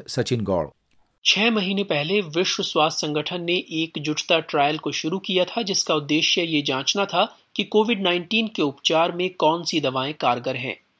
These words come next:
Speaker 2: रेमडेसिविर और इंटरफेरॉन के परीक्षणों के नतीजे दर्शाते हैं कि ये दवाएं मौतों को टालने या फिर मरीजों के अस्पताल में भर्ती रहने का समय कम करने में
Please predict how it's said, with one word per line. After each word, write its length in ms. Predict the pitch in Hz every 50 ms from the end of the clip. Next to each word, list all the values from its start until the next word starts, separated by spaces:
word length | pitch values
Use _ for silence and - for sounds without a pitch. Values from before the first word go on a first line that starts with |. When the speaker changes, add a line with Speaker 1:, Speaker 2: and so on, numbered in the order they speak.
| _ -
Speaker 2:
रेमडेसिविर 720 | 170 170 190 190 175 180 170 - 220 196 190 208 214 226
और 280 | 247 254 - 196 190 180
इंटरफेरॉन 600 | 180 180 156 185 170 - 185 165 175 190 208 208
के 140 | 196 - 196
परीक्षणों 520 | - 165 151 156 151 - - 175 180 180
के 100 | 175 170
नतीजे 360 | 165 156 151 - 160 160 165
दर्शाते 480 | 151 147 135 - - 156 147 147 - 180
हैं 140 | 180 202 202
कि 140 | - - 180
ये 100 | 160 143
दवाएं 400 | 151 139 139 143 147 156 175 175
मौतों 380 | 160 147 139 135 - - 175
को 160 | 156 - 151
टालने 460 | 139 - - 123 117 120 131 143 170 190
या 240 | 202 190 185 175
फिर 180 | 165 - 180 170
मरीजों 440 | 160 151 147 143 156 156 170 190 196
के 120 | 190 185
अस्पताल 540 | 165 156 - - 160 143 - 151 151 156 160
में 280 | 170 180 185 175 160 135
भर्ती 440 | 123 135 151 165 - - 220 214
रहने 240 | 190 160 151 151 151
का 120 | 151 156 147
समय 280 | 139 151 147 147 147
कम 220 | 143 - 135 135 127
करने 300 | - 135 143 170 190 185
में 200 | 180 202 220